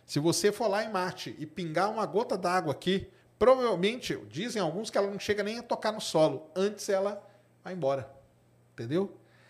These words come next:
E, e é isso que acontece com Marte. Então, a Terra não corre esse risco, tá? Porque na Terra você tem uma pressão atmosférica boa e você tem uma temperatura boa também. Então, assim, a água, ela existe, né,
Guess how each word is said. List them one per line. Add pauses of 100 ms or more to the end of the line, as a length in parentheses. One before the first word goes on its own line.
(340)
E,
e
é
isso
que
acontece
com
Marte.
Então,
a
Terra
não
corre
esse
risco, (320)
tá? (520)
Porque
na
Terra
você
tem
uma
pressão
atmosférica
boa (300)
e
você
tem
uma
temperatura
boa
também.
Então,
assim, (240)
a
água,
ela
existe,
né,